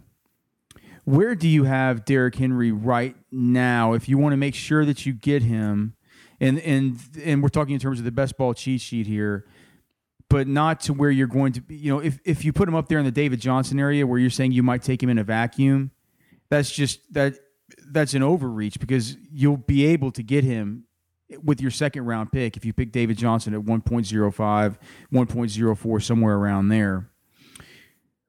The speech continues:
Where would you have Derrick Henry, though, slotted right now among those players to make sure that you got him in the second round? Like, would you, would you have him above Mark Ingram?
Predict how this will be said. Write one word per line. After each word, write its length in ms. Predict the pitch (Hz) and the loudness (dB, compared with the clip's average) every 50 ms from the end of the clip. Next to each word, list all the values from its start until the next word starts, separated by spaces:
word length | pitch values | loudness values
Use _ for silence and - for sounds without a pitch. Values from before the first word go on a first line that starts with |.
| _ - | _ 0
Where 180 | 135 143 165 202 | 2 4 4 4
would 140 | 202 190 156 | 4 2 2
you 100 | 180 180 | 2 2
have 160 | 165 143 127 | 2 0 0
Derrick 240 | 139 151 151 147 - | 0 0 0 0 0
Henry, 320 | - 147 151 156 147 139 | 0 0 2 2 2 2
though, 300 | 127 127 123 120 117 113 | 2 2 2 0 0 -2
slotted 500 | 101 95 - 135 131 127 120 117 110 110 | -4 -4 -4 -2 -2 -2 0 -2 -2 0
right 180 | 131 127 127 131 | -2 0 0 0
now 220 | 127 127 127 123 | 0 2 2 2
among 320 | 117 117 117 117 117 113 | 2 2 2 2 2 2
those 260 | 110 117 120 123 127 123 | 2 2 2 2 0 -2
players 680 | - - 127 120 113 110 107 104 104 104 101 - - _ _ _ _ _ _ _ _ - | -6 -8 -6 -4 -4 -4 -2 -4 -4 -6 -8 -12 -20 _ _ _ _ _ _ _ _ -6
to 120 | - - 135 | 0 2 4
make 160 | 139 139 135 | 4 4 2
sure 220 | - - 147 151 | 0 0 0 2
that 180 | 135 123 - - | 2 0 0 0
you 80 | 127 123 | -2 -2
got 320 | 104 135 123 120 131 127 | 2 2 2 4 4 2
him 220 | 120 120 117 113 | 2 2 2 0
in 80 | 110 107 | 0 0
the 80 | 101 92 | -2 -4
second 400 | - - 104 98 - 110 104 98 | -4 -6 -8 -6 -6 -6 -4 -2
round? 400 | 98 95 92 92 92 92 - 127 | -2 -2 -2 -2 -4 -4 -4 -2
Like, 260 | 117 113 113 - - | -2 -2 -2 -2 0
would 180 | 127 131 117 | 0 0 0
you, 680 | 117 127 139 135 135 135 135 131 131 131 127 127 120 113 _ _ _ _ _ _ _ _ _ _ _ _ _ _ _ _ _ - | 2 2 2 4 4 4 4 4 4 2 2 0 -2 -4 _ _ _ _ _ _ _ _ _ _ _ _ _ _ _ _ _ 0
would 160 | - 143 123 | 0 0 2
you 80 | 123 127 | 2 2
have 220 | 135 135 139 131 | 2 2 2 2
him 120 | 139 139 139 | 2 2 2
above 320 | 135 120 131 135 131 120 | 2 2 2 0 0 0
Mark 280 | 123 135 139 135 123 139 | 0 0 0 0 0 0
Ingram? 500 | 135 143 147 151 185 202 214 226 214 | 0 0 0 2 0 0 0 -2 -4